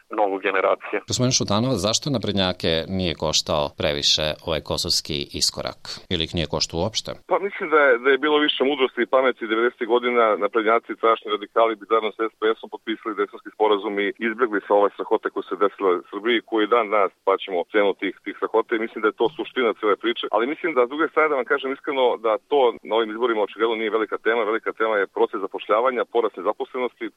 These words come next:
Speaker 3: pad životnog standarda i pad investicija iz inostranstva koji je na nivou tri puta, a, u odnosu na ono što je bilo dve hiljade jedanaeste godine. Znači, mislim da građani koji budu šesnaestog marta izlazili na glasanje, ja ih pozivam da svi izađu na glasanje, pogledaju u svoj novčanik, u svoj zamrzivač, u frižider,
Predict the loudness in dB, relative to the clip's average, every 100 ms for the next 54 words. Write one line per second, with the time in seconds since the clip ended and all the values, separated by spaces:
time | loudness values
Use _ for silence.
0 | _ 0 0 0 -6 -6 -4 -2 -2 0
1 | -2 -2 -14 0 2 2 0 -6 -6 -10
2 | -8 -6 -4 -2 -2 -2 -6 -2 -2 -2
3 | -2 -2 -4 -8 -8 -4 -2 -2 -2 -2
4 | 0 0 -2 -4 -4 -2 -2 -2 -4 -2
5 | -2 -2 -2 -4 -4 -2 -2 -2 -4 -4
6 | -4 -4 -10 -10 -10 -4 0 2 0 -2
7 | -8 -6 -6 -6 -6 -6 -8 -10 -10 -4
8 | -2 -2 -4 -6 -6 -6 -6 -6 -6 -4
9 | -4 -6 -8 -6 -6 -6 -6 -2 -2 -2
10 | -4 -2 -4 -2 -6 -2 0 2 2 0
11 | 0 -2 -2 0 0 -2 -10 -6 -6 -4
12 | -6 -6 -2 -2 -4 -6 -6 -6 -4 -4